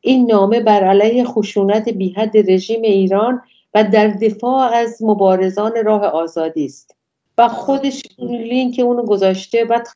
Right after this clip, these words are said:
تمام این کشورهایی که یک نفر از توشون امضا کرده خبر رو انعکاس داده بودن، یعنی انعکاس گسترده این خبر. خب به هر حال اگر مقایسه کنیم با رژیم که همیشه اسمش با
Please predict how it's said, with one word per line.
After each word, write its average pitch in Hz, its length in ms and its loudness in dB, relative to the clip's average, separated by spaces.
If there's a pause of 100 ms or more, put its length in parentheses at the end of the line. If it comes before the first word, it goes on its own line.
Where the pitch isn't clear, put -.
(280)
تمام 226 320 0
این 285 160 2
کشورهایی 240 580 -2
که 175 280 -4 (440)
یک 285 220 0
نفر 233 400 0
از 196 220 -2
توشون 190 380 -4 (340)
امضا 208 440 2
کرده 220 840 0 (200)
خبر 226 460 2
رو 254 420 -2
انعکاس 190 540 0
داده 151 240 -8
بودن، 151 240 -14 (420)
یعنی 262 220 2
انعکاس 254 500 -4
گسترده 208 680 -2
این 254 200 -4
خبر. 165 420 -2 (440)
خب 247 180 -4
به - 80 4
هر 247 300 2
حال 226 420 0 (540)
اگر 285 400 2
مقایسه 196 760 -2
کنیم 170 420 -8
با 202 240 -4
رژیم 226 440 -2
که 190 140 -10
همیشه 196 360 -4
اسمش 208 440 -8
با 175 440 -2